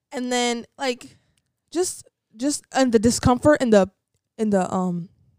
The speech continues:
in the hoo-ha area, like, that, that painful hoo-ha air,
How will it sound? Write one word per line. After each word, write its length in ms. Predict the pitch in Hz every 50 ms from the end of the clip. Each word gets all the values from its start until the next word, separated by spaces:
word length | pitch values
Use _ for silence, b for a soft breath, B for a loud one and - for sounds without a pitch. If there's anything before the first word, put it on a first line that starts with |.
| _ _ - - - _ _ _ _ _ _ _ _ _ _ _ _ _ _ -
in 80 | 208
the 80 | 196 190
hoo-ha 420 | - 226 233 247 233 262 262 262 -
area, 440 | - 269 269 285 294 294 302 311 294 - _ _ _ _ _ _ _ _ _ _ _ _ _ _ _ _ _ _ _ _ _ _ _ -
like, 140 | 214 202 147
that, 200 | 208 208 202 196 196 190 _ _ 302 -
that 240 | 226 220 220 - -
painful 580 | - - 240 233 247 262 - - 254 247 233
hoo-ha 480 | 226 - 247 240 240 214 233 233 220 - 120
air, 180 | 226 233 226